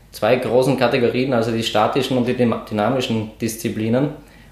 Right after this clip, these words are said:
Und bei den statischen Disziplinen, da steht das Fahrzeug und wir arbeiten. Wir müssen da unser Design vor Judges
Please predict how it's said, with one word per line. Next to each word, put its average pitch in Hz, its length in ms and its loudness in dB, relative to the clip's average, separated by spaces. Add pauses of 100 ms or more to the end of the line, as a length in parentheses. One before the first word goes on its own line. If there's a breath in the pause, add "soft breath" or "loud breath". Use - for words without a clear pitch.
Und 113 260 -2
bei 110 80 2
den 113 100 4
statischen 117 540 2
Disziplinen, 123 520 0
da 120 60 0
steht 113 260 -2
das 117 120 0
Fahrzeug 117 460 0
und 110 160 0
wir 117 160 4
arbeiten. 110 560 2 (240 loud breath)
Wir 113 80 -2
müssen 120 400 0
da 113 380 2 (120)
unser 117 500 2
Design 107 460 2 (140)
vor 110 360 4
Judges - 640 0